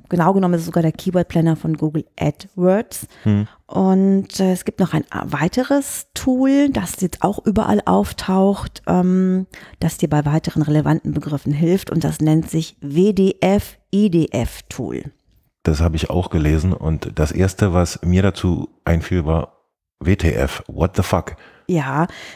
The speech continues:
Speaker 1: es ist auch, ähm, ein, ähm, ein Thema, in das man sich ein bisschen reinarbeiten muss, wenn man sich dafür interessiert.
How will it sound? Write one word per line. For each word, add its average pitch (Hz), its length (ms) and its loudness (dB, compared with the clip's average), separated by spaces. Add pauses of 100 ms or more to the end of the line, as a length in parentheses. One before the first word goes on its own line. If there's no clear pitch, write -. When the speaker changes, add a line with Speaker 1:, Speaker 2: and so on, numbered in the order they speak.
(100)
Speaker 1:
es 175 160 2
ist - 260 -2
auch, 185 340 0
ähm, 175 440 2
ein, 175 760 2
ähm, 170 520 2
ein 170 260 2
Thema, 185 340 2
in 170 60 2
das 170 140 0
man 180 120 2
sich 175 140 -10
ein 165 140 0
bisschen 180 320 -2
reinarbeiten 156 880 0
muss, 160 340 0
wenn 170 100 -2
man 165 160 2
sich 160 120 -6
dafür - 260 -8
interessiert. 175 540 0